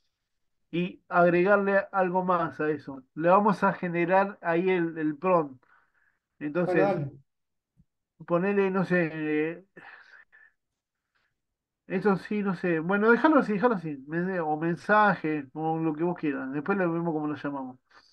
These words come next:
Speaker 1: Porque eso es lo que vamos a recibir. No, está bien, ponele mensajes,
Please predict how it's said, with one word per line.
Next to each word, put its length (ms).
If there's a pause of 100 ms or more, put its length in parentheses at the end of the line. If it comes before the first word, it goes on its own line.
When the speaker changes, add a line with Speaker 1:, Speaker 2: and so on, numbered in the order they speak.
(560)
Speaker 1:
Porque 220
eso 140
es 40
lo 100
que 160
vamos 300
a 40
recibir. 560 (1120)
No, 480
está 140
bien, 180
ponele 320
mensajes, 640